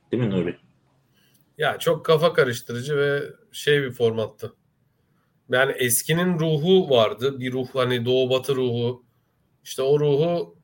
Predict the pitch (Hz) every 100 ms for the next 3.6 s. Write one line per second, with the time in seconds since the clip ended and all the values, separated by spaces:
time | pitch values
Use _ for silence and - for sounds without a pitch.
0 | - 143 156 139 120 156 156 156 156 131
1 | 117 131 147 151 151 143 151 147 165 165
2 | 156 127 113 107 110 - _ _ _ _
3 | _ _ _ _ _